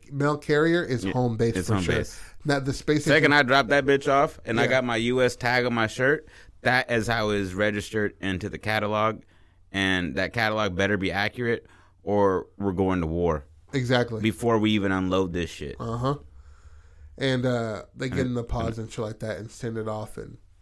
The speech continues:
Speaker 1: and everything. It gets back to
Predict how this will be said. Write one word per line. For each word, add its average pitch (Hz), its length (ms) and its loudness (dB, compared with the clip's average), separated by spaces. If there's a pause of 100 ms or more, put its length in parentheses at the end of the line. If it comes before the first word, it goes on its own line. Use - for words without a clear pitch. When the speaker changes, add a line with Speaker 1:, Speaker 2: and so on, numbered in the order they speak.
(180)
Speaker 1:
and 113 140 -8
everything. 110 680 -8 (480)
It 120 120 -4
gets 120 200 0
back 117 280 0
to 117 240 -2